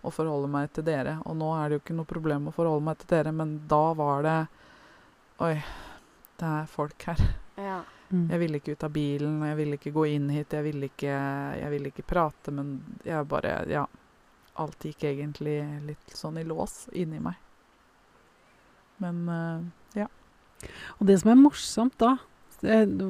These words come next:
Speaker 3: for da, når vi først da snakker om det her, og da snakker vi om hvordan vi egentlig har det.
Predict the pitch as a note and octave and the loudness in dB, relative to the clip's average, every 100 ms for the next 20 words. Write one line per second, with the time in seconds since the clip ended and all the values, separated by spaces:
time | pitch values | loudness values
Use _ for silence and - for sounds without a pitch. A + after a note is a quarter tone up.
0 | F#3+ - A3 G#3 G#3 G#3 G#3+ G#3+ - G3+ | -2 2 4 6 4 4 6 4 4 2
1 | G3+ - A3 - G3+ C#4+ E4+ G#3 E3 - | 4 4 2 2 4 6 8 8 4 0
2 | _ _ - - - - A3 G3+ A3+ D4+ | _ _ -20 -20 -20 -6 4 6 8 6
3 | C4+ A3+ A#3+ C4+ A3+ A3+ C4 A#3 F3+ F3+ | 6 6 8 10 10 8 6 6 6 6
4 | G#3+ F#3 E3+ | 6 6 6